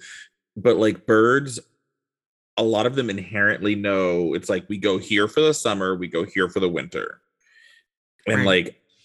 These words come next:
Speaker 1: or, like, all, or, like, salmon, they're like, "Yeah, we go upstream."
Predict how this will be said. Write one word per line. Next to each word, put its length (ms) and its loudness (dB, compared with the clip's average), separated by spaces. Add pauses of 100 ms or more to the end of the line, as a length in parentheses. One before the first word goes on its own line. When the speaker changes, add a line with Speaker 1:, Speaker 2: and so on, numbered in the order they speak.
(300)
Speaker 1:
or, 120 6
like, 380 0 (260)
all, 720 4
or, 180 0
like, 140 -6
salmon, 720 -4
they're 120 2
like, 220 0
"Yeah, 140 2
we 140 -4
go 200 -2
upstream." 580 -6